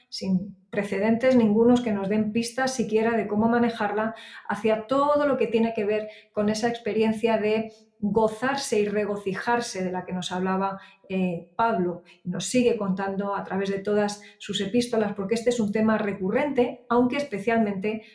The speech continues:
lo desarrolla en la epístola que escribe a los creyentes en Filipos. Así que en ese sentido, esta va a ser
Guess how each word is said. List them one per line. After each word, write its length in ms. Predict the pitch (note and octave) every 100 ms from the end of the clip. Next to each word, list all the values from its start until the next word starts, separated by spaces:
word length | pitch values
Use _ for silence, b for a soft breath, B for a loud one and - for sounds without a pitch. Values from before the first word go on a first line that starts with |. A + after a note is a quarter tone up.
| B
lo 120 | G#3
desarrolla 720 | G3 F#3+ F#3 G3 G3 G#3 G#3 B B -
en 120 | F#3+
la 100 | F#3
epístola 500 | F3+ G#3 A3 G#3+ G3+
que 80 | F#3
escribe 500 | - G3 G3 G3 B B B
a 80 | F#3
los 180 | F#3 -
creyentes 560 | G3+ F#3+ G3 F#3+ G3
en 140 | F#3 F3+
Filipos. 640 | F3 E3+ - - - _ b -
Así 220 | A3 A#3
que 80 | B3
en 60 |
ese 180 | E4 F#4+
sentido, 560 | F4+ D4 D#4+ D4+ D#4 -
esta 280 | E4 E4 E4+
va 80 | D#4
a 40 |
ser 340 | - A#3+ -